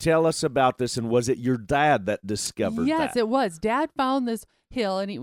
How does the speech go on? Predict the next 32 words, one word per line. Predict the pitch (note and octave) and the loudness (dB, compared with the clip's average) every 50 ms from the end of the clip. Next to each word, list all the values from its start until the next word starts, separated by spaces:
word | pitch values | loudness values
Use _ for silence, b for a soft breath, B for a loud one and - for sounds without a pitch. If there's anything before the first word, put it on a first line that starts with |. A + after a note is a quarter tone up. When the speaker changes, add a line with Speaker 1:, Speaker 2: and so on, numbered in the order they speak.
| F3 | -10
Speaker 2:
he | - G#3+ G3 | -10 -12 -10
calls | - A#3 A3 G#3+ | -6 -6 -4 -2
it | G#3 E3+ | -2 -4
Wi-, | D#3 E3 D#3+ E3 F3+ D#3 G2 E3 - - | -6 -6 -10 -10 -10 -10 -8 -10 -10 -8
Wild | E3+ F3 F#3 A3 A#3+ B3 G3+ | -4 -2 0 0 -2 -2 -2
Wood | F#3 G#3+ A3 G#3 | -2 -2 -2 -2
Lily | A3 A3+ A3+ G#3+ G3+ F3+ | -2 -4 -4 -4 -4 -6
Hill | E3+ - - B3+ D4+ D#4+ C4 G3+ G3 | -8 -10 -6 -4 -2 0 0 0 -2
because | F3 G#3+ - A3+ G3+ F3+ F#3 | -2 -6 -6 -6 -6 -6 -8
it's | G3 _ - | -12 _ -14
the | - - | -14 -8
only | - A3+ C#4 D4+ E4+ E4+ | -6 -4 -4 -2 -4 -4
hill | - D4+ D4+ | -2 -2 -2
on | C#4+ C#4+ C4+ | -2 -2 -2
the | B3 A3+ | -4 -6
place | G#3 - - - D4+ C#4+ A#3+ G#3+ G#3 G3 - G#3 | -8 -8 -6 -4 -4 -2 -2 -2 -4 -6 -8 -8
that | F3 G3+ G3 G3 - _ | -6 -6 -6 -6 -8 _
grows | - G3+ G3 A#3 B3 B3 A#3+ A#3 A3+ G#3 - | -12 -6 -4 -2 0 0 2 0 0 -2 -4
wild | G3 E3 F3+ G3+ G#3 G#3 G#3+ G#3 G3 | -6 -4 -2 -2 0 0 -2 -2 -4
wood | F#3 F3+ G#3 A#3 B3 A3+ | -4 -4 -4 -4 -2 -2
lilies, | G#3+ F#3+ F3+ D#3+ D3+ D#3 D#3+ F3 F#3 | -4 -4 -4 -4 -4 -6 -6 -8 -8
and | - - G3 G3 G3+ | -8 -8 -8 -6 -6
they, | G3+ F#3 - - | -8 -8 -8 -8
and | G3+ G#3 F#3+ | -8 -8 -6
I'm | F#3+ G3 E3+ - | -8 -10 -10 -12
literally | - F#3 C#4 C#4+ B3 F#3 D3+ - | -8 -8 -6 -4 -4 -6 -6 -4
only | - G#3+ A#3 A#3 G#3+ | -4 -2 -2 -2 -2
one | G3 F3+ G#3+ A3+ A3 | -2 -2 -2 -4 -4
side | G#3 - A3+ G#3+ G3+ | -4 -4 -4 -4 -4
of | F#3+ | -4
the | F3 E3+ | -6 -4
hill. | E3+ A#3+ A#3 E3+ C#3+ | -4 -2 -2 -4 -4